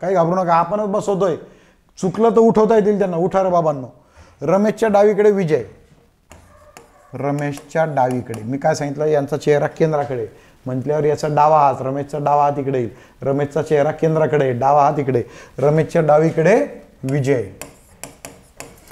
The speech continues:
आता त्यांनी असं नाही दिलेलं की रमेशच्या लगेच डावीकडे विजय बसलेला आहे, त्यांनी दिलेलं नाही आहे, मलाही माहिती आहे. पण मित्रमंडळ, त्यांनी असंही दिलेलं नाही ना की रमेशपासून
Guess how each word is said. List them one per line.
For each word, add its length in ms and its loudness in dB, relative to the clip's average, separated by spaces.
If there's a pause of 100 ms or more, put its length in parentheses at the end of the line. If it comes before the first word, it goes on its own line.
(260)
आता 200 2
त्यांनी 280 4
असं 260 4
नाही 120 6
दिलेलं 240 6
की 120 2
रमेशच्या 440 4
लगेच 480 2
डावीकडे 400 4
विजय 280 2
बसलेला 420 -4
आहे, 140 -4 (720)
त्यांनी 200 2
दिलेलं 340 4
नाही 200 0
आहे, 100 -6
मलाही 280 0
माहिती 340 -4
आहे. 200 -18 (420)
पण 100 2
मित्रमंडळ, 580 4
त्यांनी 260 -2
असंही 300 0
दिलेलं 280 4
नाही 120 -2
ना 160 -2 (360)
की 80 4
रमेशपासून 840 0